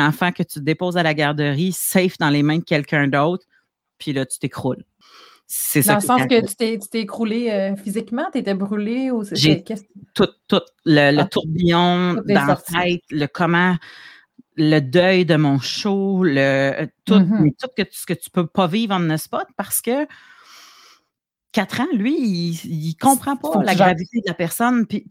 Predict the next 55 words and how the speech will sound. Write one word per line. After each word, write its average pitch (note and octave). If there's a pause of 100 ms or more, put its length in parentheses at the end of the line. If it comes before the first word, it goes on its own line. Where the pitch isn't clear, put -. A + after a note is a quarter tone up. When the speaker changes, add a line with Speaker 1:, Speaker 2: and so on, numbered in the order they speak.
Speaker 1:
sais, A#3
de G3
la F3+
patente, A#3
puis, F3+
tu C4
sais, B3
tu -
te -
sens C4
un F#3
peu C4
comme, A#3 (640)
OK, E3
c'est -
ma F#3
job, G#3+ (140)
que E3
ça -
se -
ressente G3+
pas G3
grave, E3+ (180)
que E3
c-, E3
Speaker 2:
Mhm. G#3 (160)
Speaker 1:
c'est -
quelque -
chose C4+
qui -
se -
passe, F3
que D3
il C3+
est, B2+
c'est -
correct A#3+
qu'il -
soit E3+
au D3+
courant, E3+ (440)
Speaker 2:
Mhm. F#3+
Speaker 1:
mais D#3+ (100)
que G#3+
cette D3
gravité-là F#3
ne E3+
se D#3
répercussionne A3
pas B3
pour A#3
vrai G#3
dans F#3
sa D3
vie. D3+